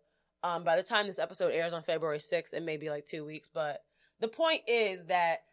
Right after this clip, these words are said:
my key takeaway from this situation was that it does not matter if you're a celebrity, it does not matter your name, it does not matter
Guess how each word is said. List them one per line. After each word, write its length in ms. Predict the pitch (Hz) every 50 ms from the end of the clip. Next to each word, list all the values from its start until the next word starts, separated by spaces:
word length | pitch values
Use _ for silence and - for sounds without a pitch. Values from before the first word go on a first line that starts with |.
| _ _ _ _ _ _
my 300 | - 202 240 269 330 392 381
key 160 | - 330 294
takeaway 500 | 294 - 294 247 240 240 233 214 208 208
from 160 | 208 220 190 196
this 140 | 202 220 220
situation 560 | 220 220 - 233 190 180 180 175 - 208 180
was 120 | 170 170
that 140 | 165 175 - -
it 40 | 233
does 140 | 294 277 240
not 200 | 247 226 196 185
matter 220 | 196 190 185 190
if 100 | 185 -
you're 120 | 180 170
a 40 | 165
celebrity, 680 | - - 156 143 156 170 196 185 208 208 208 214 214 - -
it 60 | 202 190
does 160 | 202 190 180
not 200 | 196 180 160 143
matter 300 | 175 170 165 165 165 165
your 200 | 165 156 160 160
name, 500 | 156 156 175 180 190 196 208 208 208 214
it 80 | 190 170
does 140 | 180 175 165
not 180 | 190 170 170
matter 380 | 165 165 165 165 160 156 156